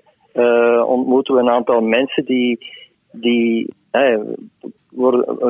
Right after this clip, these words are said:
kruisen een aantal mensen ons pad die, die het verhaal ook kleuren en, en, eh, maken we dingen mee die, die, die, eh, het ene al hilarischer dan het andere, maar er zijn ook een paar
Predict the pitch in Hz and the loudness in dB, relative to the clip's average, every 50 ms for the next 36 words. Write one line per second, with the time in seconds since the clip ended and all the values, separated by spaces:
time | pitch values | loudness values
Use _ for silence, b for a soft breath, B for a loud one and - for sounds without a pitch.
0 | 113 - - 120 120 120 - - 127 117 113 113 113 113 - 120 117 113 113 123 | -4 0 0 0 0 2 0 0 -2 0 0 0 0 0 0 0 0 2 0 0
1 | 131 - - - 117 - - - - 143 147 - 135 131 131 127 120 117 110 117 | -2 -2 -2 -2 -4 -4 -4 -2 -2 -2 -2 -4 -6 -2 -2 0 0 -2 -2 -2
2 | 113 113 113 - - - 107 98 104 123 131 - 123 - _ _ - 120 113 120 | -2 -2 -4 -4 -4 -2 0 0 2 0 0 0 -2 -4 _ _ -2 0 2 2
3 | 135 143 143 131 - 110 113 - 110 110 107 107 107 104 - _ _ _ _ - | 2 2 0 0 -2 -4 -6 -4 -6 -6 -6 -6 -8 -12 -14 _ _ _ _ -20
4 | - - 120 117 110 107 104 107 101 101 104 104 - 117 104 98 95 104 107 117 | -16 -8 -6 -4 -4 -2 -4 -4 -2 -2 -2 -2 -2 -2 -4 -2 -2 -4 -2 -2
5 | 104 101 101 104 113 123 120 113 107 104 104 98 104 104 101 101 101 - B B | -4 -2 -2 -2 -2 -2 -4 -6 -8 -8 -8 -8 -6 -4 -4 -4 -6 -10 B B
6 | B B B B B _ _ _ _ _ _ 107 104 98 101 - - - 104 107 | B B B B B _ _ _ _ _ _ -10 -10 -8 -8 -8 -10 -8 -6 -4
7 | 104 101 101 101 98 - - _ _ _ - - _ 113 113 113 110 110 104 107 | -2 -2 -2 -2 -4 -6 -10 _ _ _ -20 -10 _ -2 0 0 0 0 0 0
8 | 110 101 98 107 107 101 104 95 101 117 113 - - 113 95 110 104 104 98 90 | 0 -2 -2 -4 -2 -2 0 0 0 0 -2 -2 -8 -6 -2 -2 0 0 0 -2
9 | - - 107 117 131 143 139 139 131 113 107 107 104 104 110 107 113 104 - - | 0 -2 0 0 2 0 0 0 0 0 0 0 -2 -2 -2 -2 -2 -4 -4 -6
10 | 127 113 - 123 113 107 - | -6 -2 0 0 0 0 -2